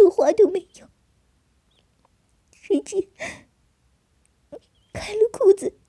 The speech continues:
就闯了进来。我疼死了，但是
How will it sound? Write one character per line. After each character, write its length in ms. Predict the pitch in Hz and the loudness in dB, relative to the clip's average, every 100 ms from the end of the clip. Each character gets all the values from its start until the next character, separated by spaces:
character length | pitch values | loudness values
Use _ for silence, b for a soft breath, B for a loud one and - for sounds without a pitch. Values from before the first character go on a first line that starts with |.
| _ - | _ -8
就 120 | 508 - | -6 -2
闯 220 | - - | 0 0
了 120 | 403 | -4
进 220 | - - - _ | -10 -10 -12 _
来。 140 | - B B B B B _ _ _ _ 508 - _ B B 508 - _ _ B B B _ _ - | -20 B B B B B _ _ _ _ -16 -16 _ B B -16 -16 _ _ B B B _ _ 2
我 120 | 403 - | 4 4
疼 260 | 262 262 | 2 2
死 160 | - - 403 370 | -8 -2 -2 -2
了， 80 | - _ _ _ _ _ _ _ _ _ | -16 _ _ _ _ _ _ _ _ _
但 180 | - 381 | 0 0
是 320 | - - | -2 -10